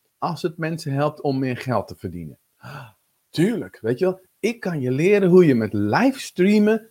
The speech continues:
meer klanten kunt binnenhalen. Ik zie het bij mij nu gebeuren. Ik ben al drie weken nu elke dag, eh, live. En ik heb gewoon meer klanten, meer aanvragen. Mensen die, eh, de online trainers mastermind willen doen.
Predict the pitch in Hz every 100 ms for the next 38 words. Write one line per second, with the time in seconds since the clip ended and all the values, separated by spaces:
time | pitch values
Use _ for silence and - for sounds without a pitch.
0 | - 113 120 160 196 196 151 123 104 110
1 | - 104 95 98 101 92 92 87 80 73
2 | 76 _ _ _ _ _ _ - 101 127
3 | 131 113 117 113 113 113 113 113 127 156
4 | 139 127 123 110 104 104 110 127 170 131
5 | 123 120 113 110 110 - 120 123 107 92
6 | 90 - 101 90 95 117 226 269 - _
7 | - - - 127 139 143 151 - - 135
8 | 139 139 131 _ _ 110 120 127 123 120
9 | 104 92 98 104 101 95 107 98 101 101
10 | 104 101 95 107 101 104 104 110 101 104
11 | 107 123 110 107 107 143 147 143 135 123
12 | 120 - 113 110 117 104 101 104 104